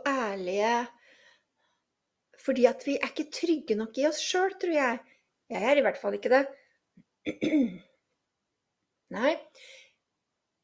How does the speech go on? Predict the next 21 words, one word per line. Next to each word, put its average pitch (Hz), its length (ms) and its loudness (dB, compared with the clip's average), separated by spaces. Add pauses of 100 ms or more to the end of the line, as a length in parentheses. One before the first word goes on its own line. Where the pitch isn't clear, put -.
Det 240 160 12
å 269 80 12
så 294 80 0
være 277 260 6
så 277 220 -4
trygg 226 260 -6
i 233 60 -6
seg 277 160 -2
selv 240 320 0
og - 80 -12
kunne 262 240 -2
bare 254 240 2
si - 320 -6
ting 240 240 -2
sånn 226 160 -4
som 233 160 -4
det 269 160 -6
er, 285 380 0 (1800)
det 208 180 0
er 226 240 2
en, 294 220 4